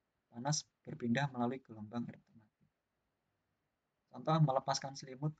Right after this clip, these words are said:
atau pakaian. Terus, konduksi, perpindahan panas dari suatu objek ke objek lain dengan kontak langsung. Contoh, pemberian kompres hangat.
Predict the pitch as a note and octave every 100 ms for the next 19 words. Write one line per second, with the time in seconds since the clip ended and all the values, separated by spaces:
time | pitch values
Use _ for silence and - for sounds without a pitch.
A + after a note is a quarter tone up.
0 | - A#2+ A#2+ C3 D3 _ _ _ A2 A2+
1 | A2+ G#2+ G2 _ _ _ _ _ _ _
2 | _ _ _ _ _ _ _ _ _ _
3 | _ _ _ _ _ _ _ _ _ _
4 | _ - - B2 A#2 - D#3 E3 C#3 C#3+
5 | A#2+ A#2 A#2+ C3 D#3 D#3 A#2 A2+ C#3+ -
6 | B2+ B2 - - - _ _ - D3 _
7 | _ - - A#2 A#2+ C3 C#3+ B2 B2 B2
8 | A#2+ A#2+ A#2+ A#2+ C3+ A#2 _ _ _ _
9 | _ _ _ A#2+ A#2+ C#3 C3 A2+ A#2+ A#2+
10 | - A#2+ B2+ A#2+ A2+ G2+ G2+